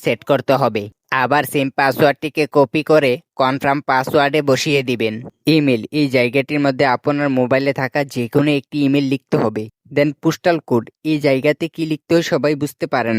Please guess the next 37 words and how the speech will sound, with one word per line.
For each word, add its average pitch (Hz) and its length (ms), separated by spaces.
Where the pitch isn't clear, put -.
না। 101 60
So 165 100
আপনার 160 460
আইডি 147 220
কার্ডের 165 320
পিছনের 170 460
দিকে 165 160
লক্ষ্য 139 220
করলে 160 200
দেখতে 131 300
পারবেন 131 300
চারটি 139 340
সংখ্যার 143 380
একটি 156 160
কোড 147 160
রয়েছে, 117 440
সেই 147 260
কোডটি 151 380
হচ্ছে 147 220
পোস্টাল 151 340
কোড, 117 160
এটি 143 160
এখানে 156 260
লিখতে 131 320
হবে। 113 220
তারপর 135 360
অ্যাড্রেস, 131 380
এই 156 80
জায়গাতে 135 440
আপনার 143 340
আইডি 135 260
কার্ড 139 160
অনুসারে 139 460
আপনার 143 380
ঠিকানাটা 143 500
লিখতে 131 320
হবে। 113 220